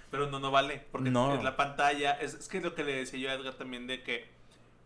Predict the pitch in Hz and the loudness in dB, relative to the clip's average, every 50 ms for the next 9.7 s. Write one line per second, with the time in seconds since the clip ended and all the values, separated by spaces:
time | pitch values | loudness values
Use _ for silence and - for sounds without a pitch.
0 | - - - - 131 123 127 147 - - 180 156 147 - - - 113 110 120 156 | -20 -10 0 4 4 4 4 0 -4 -6 -6 -6 -6 -6 -6 -8 -4 -2 -2 -2
1 | 180 180 131 123 - 135 123 123 123 - - 113 107 104 101 95 95 - 92 - | 0 2 2 2 4 4 4 4 2 2 2 2 2 2 2 0 0 -4 -6 -4
2 | - 92 - - 92 87 - - - - - - - - - - - - 131 131 | -4 -6 -6 -6 -8 -8 -8 -12 -18 -18 -20 -20 -20 -20 -20 -16 -6 -2 0 0
3 | 127 - - - - - - - - - 156 147 139 127 - 143 139 139 - 139 | 0 -2 -6 -12 -20 -20 -20 -16 -6 0 2 6 6 6 6 4 2 2 0 -4
4 | 131 131 139 - 123 117 113 110 110 110 110 113 113 - - 107 110 110 110 107 | -2 -2 -4 0 0 0 0 0 0 -2 -2 -4 -4 -4 -6 -4 -4 -4 -6 -6
5 | - 110 - - 117 113 113 117 123 123 117 120 127 131 131 127 117 - - 113 | -6 -8 -6 -4 -4 -2 0 2 2 2 2 2 0 0 0 -2 -4 -4 -4 -4
6 | 110 - - - - - - - - 110 113 110 117 117 - 117 107 98 107 104 | -4 -4 -6 -14 -20 -20 -20 -8 4 6 6 6 6 4 4 2 0 0 0 -2
7 | 107 101 104 - - 95 95 - - 117 - - 120 123 113 - 113 110 110 - | -2 -2 -4 -2 -2 -4 -4 -4 -10 -6 -2 -2 0 0 0 2 2 2 2 2
8 | - 123 117 117 110 107 107 110 - - - - 110 - - 107 107 110 110 117 | 0 2 2 2 2 0 -4 -6 -8 -14 -18 -18 -18 -16 -16 -8 -2 0 2 4
9 | 120 123 123 123 123 120 120 120 117 - - 101 95 92 | 4 4 4 4 2 2 0 0 -2 -2 -4 -6 -6 -6